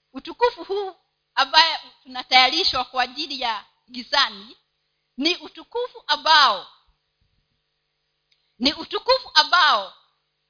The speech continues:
wakati kume-, kumejaa giza ndani ya, ya kazi ya Mungu, ata-, atachibua hayo mambo ndani yetu ili yakamletee utukufu, kama vile tulikuwa tunafundishwa. Na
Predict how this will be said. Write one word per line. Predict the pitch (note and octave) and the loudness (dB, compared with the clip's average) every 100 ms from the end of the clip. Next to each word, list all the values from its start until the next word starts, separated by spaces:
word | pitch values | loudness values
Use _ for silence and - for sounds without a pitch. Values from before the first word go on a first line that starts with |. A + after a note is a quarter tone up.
| _ | _
wakati | C4+ D#4+ - A4 - G4 F4+ - _ _ _ | 6 6 6 -8 -8 -12 -12 -16 _ _ _
kume-, | G4 D4 D4 C#4+ B3 _ _ _ _ _ _ - | -8 -4 -2 -4 -6 _ _ _ _ _ _ -12
kumejaa | C#4+ C#4+ C#4 E4 D4 | -4 -4 0 4 4
giza | A#3+ D4 F#4+ C4+ A#3 | 2 -6 -6 -6 -4
ndani | A#3+ D4 C#4+ | 0 0 0
ya, | C4+ A3+ G#3 _ _ _ | -4 -4 -4 _ _ _
ya | G#3+ B3+ | -2 0
kazi | C#4+ D4 C4+ | 0 -4 -4
ya | A#3 | -8
Mungu, | B3 C4 G3 F3+ _ _ _ _ _ _ _ _ _ _ _ _ | -6 -12 -14 -20 _ _ _ _ _ _ _ _ _ _ _ _
ata-, | D4 G#4 E4 D4+ - - | -2 0 -2 -2 -4 -2
atachibua | E4+ - F4+ F4 E4+ - A4 E4 | -2 -2 -8 -8 -12 -8 -4 -2
hayo | F4+ D#4+ C#4+ | -2 -4 -6
mambo | D4+ C#4 C#4 | -8 -8 -8
ndani | B3 B3+ B3+ | -8 -8 -4
yetu | D4 C#4+ - G#3 _ _ - | -4 -4 -10 _ _ _ -8
ili | F#4+ E4 | -6 -6
yakamletee | C#4+ - A#3+ A3+ A3+ A#3 C#4 - | -8 -6 -6 -6 -12 -6 -6 -6
utukufu, | A3+ G#3+ - B3+ _ | -12 -20 -20 -20 _
kama | - C4 A3+ | -10 -10 -10
vile | A#3 A#3+ | -10 -10
tulikuwa | - A#3 - A#3+ | -10 -16 -14 -14
tunafundishwa. | G#3 F#3+ - F#3 A3 - D3+ D3 _ _ _ _ _ _ _ _ | -12 -16 -16 _ -10 -10 -10 -20 _ _ _ _ _ _ _ _
Na | B3+ B3+ B3 A#3+ | 4 6 6 4